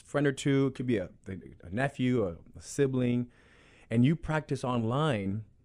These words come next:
could be your child. If it's your spouse, it's possible, but sometimes it's a little difficult, you know, when partners practice together,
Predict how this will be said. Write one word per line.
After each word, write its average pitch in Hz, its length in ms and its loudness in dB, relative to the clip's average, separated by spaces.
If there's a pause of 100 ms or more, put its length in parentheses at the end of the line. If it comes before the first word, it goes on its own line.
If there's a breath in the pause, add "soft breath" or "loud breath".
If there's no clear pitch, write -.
(120)
could 156 120 -6
be 156 60 2
your 120 100 4
child. 127 480 0
If - 100 -4
it's - 140 -2
your 208 80 4
spouse, 151 680 2
it's - 200 -6
possible, 127 580 0
but - 140 -6
sometimes 214 680 -2
it's 160 140 -4
a 151 60 0
little 170 200 2
difficult, 165 640 0
you 107 140 -2
know, 101 240 0 (140)
when 104 180 -2
partners 113 500 0
practice 92 380 -8
together, 90 420 -6